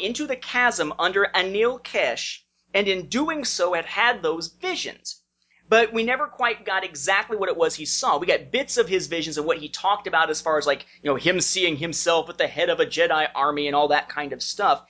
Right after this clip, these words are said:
But what about what he saw down there? What about what he found? And in this mind warp, this mind twist,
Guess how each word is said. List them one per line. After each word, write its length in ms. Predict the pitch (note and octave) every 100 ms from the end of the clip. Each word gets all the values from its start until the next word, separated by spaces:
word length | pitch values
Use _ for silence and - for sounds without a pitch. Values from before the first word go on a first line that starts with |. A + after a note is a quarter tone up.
| - -
But 200 | - G#3
what 220 | G3 A#3+ D#4
about 340 | C4 A3+ -
what 120 | G3+
he 80 | F#3
saw 340 | - - G3
down 160 | F#3 D3
there? 120 | C3+
What 220 | C3+ G3
about 340 | B3+ G#3+ F#3+ F3+
what 140 | F3+
he 200 | - D#3 - _ _
found? 400 | C#4+ D#3+ F#2+ - _ _ _ _ _ _
And 300 | F#3 F3+ F3+ -
in 280 | B3 D4
this 240 | B3 B3 -
mind 460 | G#3+ D4+ D#4+ C#4
warp, 420 | F3+ C#3+ D#3 F#3 -
this 180 | D3
mind 400 | E3 G#3 C#4 G#3+
twist, 640 | - - E3+ C3 - -